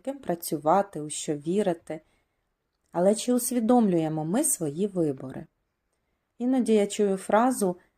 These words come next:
«Бо життя таке, то і ми такі». І хочеться спитати: «А яке?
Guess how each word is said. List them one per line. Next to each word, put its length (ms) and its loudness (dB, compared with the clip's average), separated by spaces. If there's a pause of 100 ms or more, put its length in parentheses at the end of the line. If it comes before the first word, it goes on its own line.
(560)
«Бо 160 -4
життя 480 -2
таке, 420 -2
то 200 -4
і 180 2
ми 200 -4
такі». 480 -16 (400)
І 80 -14
хочеться 500 -4
спитати: 720 -8
«А 100 -8
яке? 580 -10